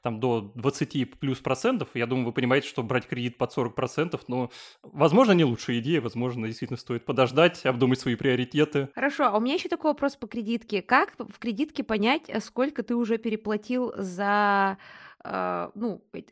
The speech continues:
Speaker 2: комиссию? Мне вот, например, говорили, что когда ты закрываешь кредитку, допустим, давайте мы сделаем, ну, я взяла, потратила по кредитке двадцать тысяч. А я должна платить, э, если двадцать тысяч, там че-то косарь, там какие-то очень низкие деньги, и я не понимаю.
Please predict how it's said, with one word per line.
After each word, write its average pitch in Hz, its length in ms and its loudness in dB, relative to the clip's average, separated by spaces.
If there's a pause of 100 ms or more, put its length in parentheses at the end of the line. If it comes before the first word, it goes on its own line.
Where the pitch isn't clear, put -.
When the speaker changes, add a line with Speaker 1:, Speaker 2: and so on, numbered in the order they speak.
Speaker 2:
комиссию? 208 480 -4
Мне 233 140 0
вот, 339 100 -2
например, 233 320 -2
говорили, 220 380 -2
что 196 320 -2 (400)
когда 233 160 6
ты 233 80 -4
закрываешь 214 480 0
кредитку, 226 460 -2
допустим, 202 480 -2
давайте 247 340 0
мы 202 300 0
сделаем, 185 520 0
ну, 214 160 -2
я 214 140 4
взяла, 202 500 6
потратила 208 420 2
по - 100 -10
кредитке 190 420 -6
двадцать 180 380 0
тысяч. - 400 -12 (1160)
А 190 120 -4
я 254 200 4
должна 240 260 2
платить, 240 640 -2
э, 208 260 2
если 196 220 -6
двадцать 196 400 0
тысяч, 294 360 -2
там 196 140 -2
че-то - 200 -6
косарь, 202 380 0
там 185 160 -8
какие-то - 240 -8
очень 208 240 -2
низкие 196 360 -4
деньги, 240 260 -4
и - 100 -10
я 226 160 -4
не 247 120 -2
понимаю. 208 520 0